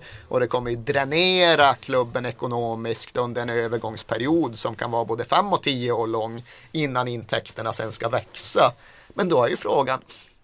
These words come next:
är det värt allt det där numera? Eftersom att ge det här ytterligare tio år innan då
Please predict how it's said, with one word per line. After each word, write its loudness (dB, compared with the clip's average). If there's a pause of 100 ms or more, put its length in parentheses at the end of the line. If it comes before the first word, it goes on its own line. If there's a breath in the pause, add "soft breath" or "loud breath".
(280)
är 2
det -2
värt -4
allt 2
det 2
där -2 (300 soft breath)
numera? -2 (220 soft breath)
Eftersom -2
att -4 (180)
ge -2
det 2
här 4
ytterligare -2
tio -2
år 0
innan -6
då 0